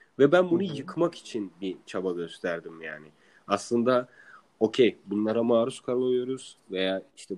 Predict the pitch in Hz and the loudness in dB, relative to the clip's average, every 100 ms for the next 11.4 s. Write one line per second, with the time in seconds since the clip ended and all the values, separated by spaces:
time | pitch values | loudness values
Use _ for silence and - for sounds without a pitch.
0 | 90 98 107 123 127 120 104 104 107 107 | -4 -2 0 2 4 4 2 0 0 0
1 | 120 127 135 143 143 139 143 139 139 143 | 0 0 4 4 4 2 0 2 0 -2
2 | - 113 117 139 - 110 117 131 135 123 | -4 -2 0 -2 0 4 4 4 2 2
3 | 117 127 127 117 110 - 120 127 117 117 | -2 -4 -4 -2 -2 -2 -4 -2 -2 -2
4 | 110 101 98 - _ 113 151 143 - 107 | 0 -2 -2 -8 _ 0 2 0 -2 -6
5 | 107 147 - 156 156 165 143 120 - 147 | -6 -4 -2 0 2 0 0 -4 0 0
6 | - - 98 139 - 120 139 139 123 135 | -2 -8 -8 -6 -4 0 2 2 0 0
7 | 135 - 101 92 90 82 82 80 82 82 | 0 -2 -8 -8 -8 -10 -8 -10 -12 -14
8 | 80 76 - 71 _ _ _ _ 87 92 | -14 -14 -16 -20 _ _ _ _ -4 -2
9 | - 123 127 - _ _ _ - 101 110 | 4 4 4 -4 _ _ _ 0 2 4
10 | 127 135 131 127 117 - 95 123 - 135 | 2 0 -2 -4 -8 -4 -2 -4 0 0
11 | 104 - 82 80 | 0 -2 -12 -14